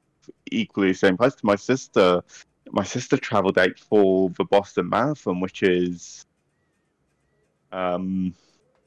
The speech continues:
wi-, earlier on this year, and she paid, like, it was she didn't pay that much. Like, it's cheaper for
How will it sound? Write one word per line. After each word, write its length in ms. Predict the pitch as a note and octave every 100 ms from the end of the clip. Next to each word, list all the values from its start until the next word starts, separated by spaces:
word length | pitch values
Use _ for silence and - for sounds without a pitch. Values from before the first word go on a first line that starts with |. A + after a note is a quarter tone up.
| _ _ _ _ _ _ _ _ _ _ _ _ _ _ _ -
wi-, 360 | G#2+ A#2 F#2+ -
earlier 300 | A2 G2 F#2
on 140 | F#2+ F#2
this 200 | F#2 -
year, 300 | C#3 D3 F#2+
and 220 | G2+ F#2+
she 260 | - A#2+
paid, 540 | - - G2 F2+ F#2 - F#3+ - _
like, 260 | F#2+ F#2 F2
it 60 | A#2
was 460 | B2 F2+ - - _ _ _ _ _ _ _ _ _ _ _ - - _ -
she 120 | B2+
didn't 160 | B2+ A2
pay 120 | F#2+
that 260 | F#2+ A2+ -
much. 260 | F#2+ F2+ -
Like, 160 | G#2 -
it's 180 | F#2+ -
cheaper 420 | - B2+ B2+ G2+
for 500 | - A2+ G#2 G2+ G2+